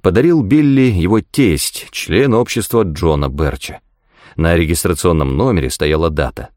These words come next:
тысяча девятьсот шестьдесят седьмой год. Значит, Билли было сорок четыре года, и он спросил себя,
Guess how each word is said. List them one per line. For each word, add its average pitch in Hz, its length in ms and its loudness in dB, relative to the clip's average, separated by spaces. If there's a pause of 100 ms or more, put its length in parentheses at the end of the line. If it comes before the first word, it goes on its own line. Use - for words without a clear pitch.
тысяча 135 420 -2
девятьсот 90 420 0
шестьдесят 80 460 -2
седьмой 73 320 -6
год. - 320 -12 (580)
Значит, 98 520 -4
Билли 127 420 0
было 123 640 -2 (360)
сорок 101 480 2
четыре 92 400 0
года, 76 520 -2 (540)
и - 160 -2
он 87 180 0
спросил 98 480 -4
себя, 58 320 -12